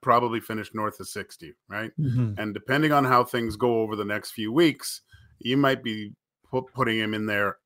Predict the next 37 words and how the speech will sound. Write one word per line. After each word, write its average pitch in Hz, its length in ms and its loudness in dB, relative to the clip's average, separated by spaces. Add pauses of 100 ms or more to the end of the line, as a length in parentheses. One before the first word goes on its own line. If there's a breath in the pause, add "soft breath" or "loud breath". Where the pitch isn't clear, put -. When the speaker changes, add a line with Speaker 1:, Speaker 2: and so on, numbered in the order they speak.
Speaker 1:
every 113 320 2
single 101 340 -6
night 120 380 0
'cause 101 260 -10
he's, 110 480 -8 (540)
he's 117 220 -4
arguably 117 280 4 (360)
gonna 101 200 -4
give 98 180 -6
you 107 140 -4
the 104 80 -8
best 95 360 -6
chance 92 380 -6
to 92 100 -12
win. 117 320 0 (600 loud breath)
<sighs> - 60 -2 (1400 loud breath)
He 131 100 -2
needs 196 220 6
the 165 80 2
team 165 280 6
in 127 80 6
front 123 220 6
of 123 80 4
him 131 140 4
to, 110 480 2
to, 104 400 -4
to 98 100 -4
help 113 260 2
him 143 360 -2
a 123 40 -2
little 127 220 2
bit, 127 180 2
Ryan. 131 480 0
Like, 104 280 -4
Speaker 2:
Mm-hmm. 123 300 2 (180)
Speaker 1:
these, 143 320 2
these 156 360 0